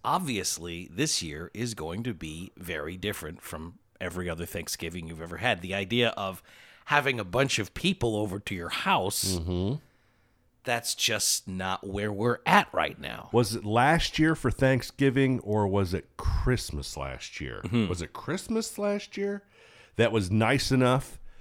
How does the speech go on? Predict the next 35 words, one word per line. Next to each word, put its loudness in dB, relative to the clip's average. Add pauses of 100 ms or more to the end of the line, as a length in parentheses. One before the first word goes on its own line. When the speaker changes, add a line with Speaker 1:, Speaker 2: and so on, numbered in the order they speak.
(140)
Speaker 2:
that 0
you -2
could 6
have 4
actually -2
had -2 (100)
your 0
holiday 2
meal -2 (840)
outside? -4
Speaker 1:
Oh, 2
I 8
don't 8
remember 4
that. 0 (1160)
Speaker 2:
Somebody 6
help 6
me 4
out 4
on -6
that. -6
Was -4
it -8
Thanksgiving 4
or 2
Christmas -2
last -8
year? -8
Speaker 1:
That -4
the -2
weather 2
was 0
really 0
nice? 0
Speaker 2:
Yeah. 2